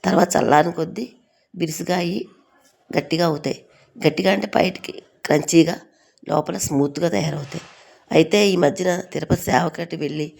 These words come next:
అటు నుండి వచ్చేసరికి మనకి ఇక్కడ చలి అది పెరగడం వల్ల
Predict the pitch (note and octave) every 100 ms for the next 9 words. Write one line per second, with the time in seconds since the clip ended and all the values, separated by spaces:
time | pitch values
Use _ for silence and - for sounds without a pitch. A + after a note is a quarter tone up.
0 | - _ - D3+ E3 E3 E3 - D#3+ D#3
1 | D#3+ E3 E3 D#3 - D3+ C#3+ - D#3 D#3+
2 | - - - E3+ - -